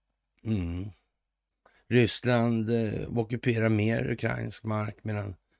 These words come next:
Zelensky åker runt som en Hollywoodstjärna i U S A. Ingen som reagerar på det. Nej, ja, man vet ju inte. Ja.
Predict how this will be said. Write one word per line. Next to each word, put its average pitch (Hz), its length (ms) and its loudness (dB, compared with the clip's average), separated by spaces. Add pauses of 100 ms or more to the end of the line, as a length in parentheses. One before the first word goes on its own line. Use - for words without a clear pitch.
(160)
Zelensky 101 640 0
åker 101 240 -4
runt 95 240 -4
som 101 140 -6
en 101 60 -4
Hollywoodstjärna 92 960 -6 (960)
i - 80 -8
U 101 160 -4
S - 120 -8
A. - 200 -12 (3500)
Ingen 101 560 -2 (1080)
som - 160 -12
reagerar 107 500 -2
på 104 120 -4
det. 98 200 -2 (1300)
Nej, 95 360 0 (100)
ja, 104 80 -2
man 92 140 0
vet 104 280 -2
ju 120 40 -6
inte. 101 300 -8 (2000)
Ja. 101 460 4